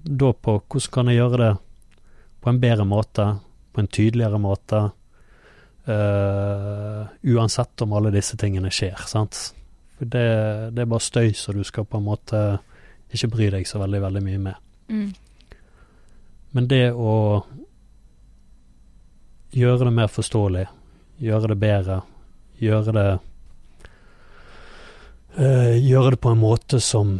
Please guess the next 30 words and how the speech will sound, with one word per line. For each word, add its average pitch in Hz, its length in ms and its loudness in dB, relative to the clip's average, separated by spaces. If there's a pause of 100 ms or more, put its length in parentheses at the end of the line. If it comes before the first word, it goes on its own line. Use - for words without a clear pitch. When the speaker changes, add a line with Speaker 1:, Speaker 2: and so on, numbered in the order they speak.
(120)
Speaker 1:
som - 200 -2
fanger 113 480 0
seeren 104 440 2
vår, 98 220 -2
og, 104 200 -4
og 113 260 -8
sørger 107 480 2
for 104 340 0
at - 120 -8
seeren 104 420 0
vår 92 260 -2 (440)
forstår - 840 -2 (720)
hva 214 220 0
Speaker 2:
Mm. - 20 2
Speaker 1:
som 117 160 -2
skjer 107 320 0 (360)
der 104 160 0
vi 98 180 0
reiser, 101 500 -4 (840)
og 117 80 -12
forstår - 500 -2
den 98 140 -2
situasjonen 98 760 -4 (480)
Speaker 2:
Mm. 202 120 0
Speaker 1:
de 110 100 4
menneskene 98 600 -2
vi 92 180 -4 (720)
intervjuer 98 640 0
er 104 200 0
i. 98 60 -4